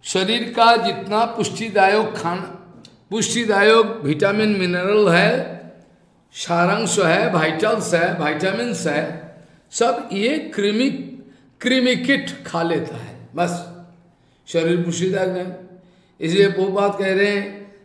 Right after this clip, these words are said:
ये लोगों का संग हर हालत में त्याग करना है, क्योंकि ये भजन करने नहीं देंगे। भजन का vitals they can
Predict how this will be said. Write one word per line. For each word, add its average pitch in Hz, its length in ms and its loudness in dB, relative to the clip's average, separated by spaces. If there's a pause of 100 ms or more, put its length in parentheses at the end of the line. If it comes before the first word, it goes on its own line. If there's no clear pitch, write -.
(100)
ये 175 140 4
लोगों 214 300 6
का 202 120 2
संग 202 300 -2
हर 175 300 2
हालत 202 400 4
में 190 180 -4
त्याग 175 260 2
करना 185 280 0
है, 262 540 0 (400)
क्योंकि 208 320 -4
ये 233 280 6
भजन 220 480 2
करने 202 460 0
नहीं 214 400 0
देंगे। 214 880 6 (320)
भजन 175 320 0
का 208 320 0
vitals 180 400 2
they 240 200 0
can 196 500 0